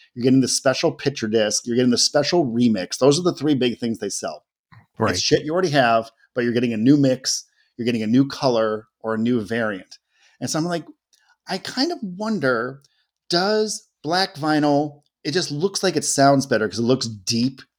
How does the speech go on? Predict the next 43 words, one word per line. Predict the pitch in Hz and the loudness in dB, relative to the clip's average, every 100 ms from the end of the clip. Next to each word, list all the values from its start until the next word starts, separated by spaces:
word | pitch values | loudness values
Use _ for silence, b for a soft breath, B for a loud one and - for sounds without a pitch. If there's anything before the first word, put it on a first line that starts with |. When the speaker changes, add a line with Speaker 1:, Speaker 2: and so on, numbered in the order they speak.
| _ | _
Speaker 1:
and | 120 110 | 0 2
Speaker 2:
Mm-hmm. | 110 107 | 4 2
Speaker 1:
cre-, | 113 120 | 0 -2
you | 120 | 0
know, | 117 | -2
kinda | 107 117 | 0 -2
creamy | - - 104 120 120 135 | -4 -10 0 4 6 6
and | 127 | 4
lush, | 104 98 127 139 - | 0 0 2 2 -2
you | 135 | 2
know, | 139 135 | 6 6
like | 131 | 4
when | 117 | 2
you | |
get | 117 | 2
a | 110 | 0
brand | 90 117 113 113 | 0 0 2 2
new | 107 | 2
black | 104 101 107 - | -2 -2 -2 -2
vinyl | 110 104 98 | -4 -4 -4
record. | 101 117 127 - B B B B - | -4 -2 -2 -4 B B B B -2
Does | 127 147 | 2 2
it | 180 | 0
sound | - 143 139 147 131 | 0 2 4 4 0
worse | 110 110 104 117 - - _ _ - | 0 -2 -2 -4 -4 -6 _ _ -4
than | 123 123 123 120 | -2 0 0 0
the | 143 | -2
colored | - 226 233 120 | -2 0 2 0
variants? | 107 104 95 95 107 - - _ _ _ _ _ 143 | -2 -2 -4 -8 -12 -14 -16 _ _ _ _ _ 2
And | 143 | 4
the | 143 156 139 | 6 4 2
one | 202 | 0
thing | 214 | 0
I | 208 | -2
was | 175 | -2
surprised | 143 - 180 175 208 214 151 - - | -4 -4 -4 -4 -4 -2 -2 -4 -4
when | 151 | 0
I | 151 | 2
did | 131 175 | 2 2
the | 143 | 2
research | 135 214 - 143 135 135 | 2 0 2 4 2 2
was, | 147 147 139 _ _ | 2 2 0 _ _
yes, | 110 180 175 - - | -4 -2 -2 -6 -8